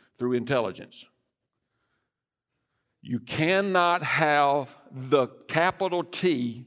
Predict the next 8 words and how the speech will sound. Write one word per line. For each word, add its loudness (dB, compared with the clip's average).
R 4
U -4
A 0
T -4
H, -2
truth 0
without 2
experience. -4